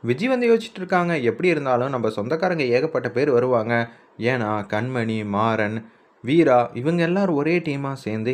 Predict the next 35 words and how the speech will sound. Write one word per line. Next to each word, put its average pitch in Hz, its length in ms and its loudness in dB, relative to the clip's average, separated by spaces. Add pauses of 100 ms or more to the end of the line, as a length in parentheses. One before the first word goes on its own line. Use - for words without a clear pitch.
எனக்கு 127 320 -4
ஆப்பு 123 260 2
வைக்கணும்னு 117 340 -4
நினைக்கிறாங்க. 107 420 -2 (100)
நிச்சயம் 127 460 -4
இதுலேருந்து 160 420 0
தவிடுபடியாக்க 127 880 0
என்னோட 120 280 -4
சொந்த 131 280 -2
பந்தம்லாம் 131 480 -2
வந்துச்சுன்னா, 117 460 -8
எனக்கு 113 280 -6
தான் 143 180 0
வந்து 123 200 -2
ஹெல்ப்ஃபுல்லா 123 480 -2
இருப்பாங்கன்னு 113 460 -4
சொல்லிட்டு 101 300 -2 (420)
விஜய் 170 340 0
ஏகப்பட்ட 180 420 -2
பேரை 127 240 0
வந்து 117 180 -4
கூப்பிடுறாங்க. 110 480 -4
ஒரு 147 160 0
பத்து, 135 240 -2
பதினஞ்சு 117 300 -2
பேரை. 117 240 4 (340)
அவங்க 226 240 2
எல்லாரும் 190 300 2
வந்திருக்காங்க. 135 440 0 (480)
"என்னடா?" 113 340 0 (440)
அப்படின்னு 156 340 0
சொல்லி 127 180 0
மாறன்ட்ட 139 400 -2
வந்து 113 200 0
பேசுறாங்க 117 460 -4